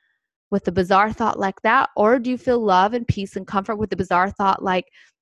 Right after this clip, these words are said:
Joseph Smith translated this foreign language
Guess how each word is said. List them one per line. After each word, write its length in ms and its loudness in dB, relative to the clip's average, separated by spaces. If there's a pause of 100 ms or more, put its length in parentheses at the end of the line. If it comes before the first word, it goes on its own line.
(100)
Joseph 300 0
Smith 280 -6 (580)
translated 840 -2 (240)
this 360 -4 (320)
foreign 440 0
language 800 -6